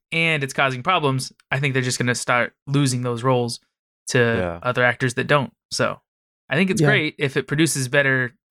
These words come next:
Speaker 1: quality, but I don't think, I, I, I think it's gonna be phased out over time.
Speaker 3: Samuel, so Mads Mikkelsen was kind of the first big name with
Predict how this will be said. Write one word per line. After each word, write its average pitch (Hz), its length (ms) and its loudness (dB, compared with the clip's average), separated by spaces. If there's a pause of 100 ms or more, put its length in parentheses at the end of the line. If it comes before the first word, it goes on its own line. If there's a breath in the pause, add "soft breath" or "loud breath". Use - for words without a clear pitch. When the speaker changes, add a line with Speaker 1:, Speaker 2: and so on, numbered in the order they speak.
Speaker 1:
quality, 127 540 -2 (140)
but 123 240 2 (520)
I 143 80 2
don't 135 220 0
think, 131 500 -2 (720)
I, 151 120 2
I, 143 280 0
I 139 40 2
think 139 280 -2 (120)
it's 135 220 0
gonna 139 200 2
be 127 300 -2 (280)
phased 131 300 2
out 123 200 -2
over 123 200 -4
time. 120 340 0
Speaker 3:
Samuel, 208 400 2
so 175 300 0
Mads 175 300 0
Mikkelsen 170 360 2
was 143 120 2
kind 151 140 0
of 147 40 0
the 139 80 0
first 147 260 0
big 151 140 4
name 139 280 2
with 135 180 -2